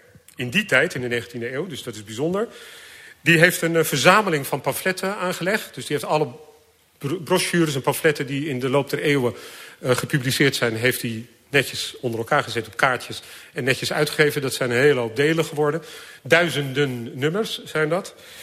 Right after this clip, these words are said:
En dus iemand verwijst naar Knuttel als hij zegt, "Oh, dat staat dus in Knuttel. Dus pamflet zoveel uit Knuttel." En dan is dit, ehm, even kijken, want ik had er ergens een voetnoot over, geloof ik.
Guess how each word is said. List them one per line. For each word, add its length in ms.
En 800
dus 280
iemand 320
verwijst 380
naar 100
Knuttel 540
als 140
hij 100
zegt, 280
"Oh, 220
dat 160
staat 280
dus 140
in 100
Knuttel. 340
Dus 160
pamflet 400
zoveel 460
uit 140
Knuttel." 380
En 260
dan 340
is 420
dit, 380
ehm, 600
even 220
kijken, 260
want 120
ik 60
had 260
er 120
ergens 400
een 100
voetnoot 760
over, 320
geloof 280
ik. 220